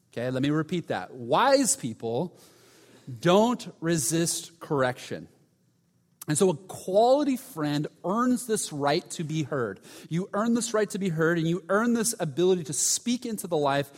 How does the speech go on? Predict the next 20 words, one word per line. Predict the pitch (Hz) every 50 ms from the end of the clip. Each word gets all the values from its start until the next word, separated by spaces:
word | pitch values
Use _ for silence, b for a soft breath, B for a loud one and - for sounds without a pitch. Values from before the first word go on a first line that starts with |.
| B B B B
of | B 139 131
those | 135 147 147 151 156 143 - - B B B B B
that | 147 151 147
are | 143
in | 143 143 143
your | 135 135
life, | 131 135 131 131 135 - 143
your, | 135 147 -
your, | 139 143 147 156 - -
your | 135 139 143 143
quality | - - - - - - 156 131 127 123 127 120
friends | - - 135 123 117
that | - -
you | 131 135 123
have. | 120 139 135 131 120 113 113 - B B B B B B B B B B B B B B _ _ _ _ _ - -
And | 170 165
correction | - - - 180 190 226 277 285 - - 262 226
is | 190 -
so | - 226 208
important | 190 170 - - - 220 220 156 120 107 107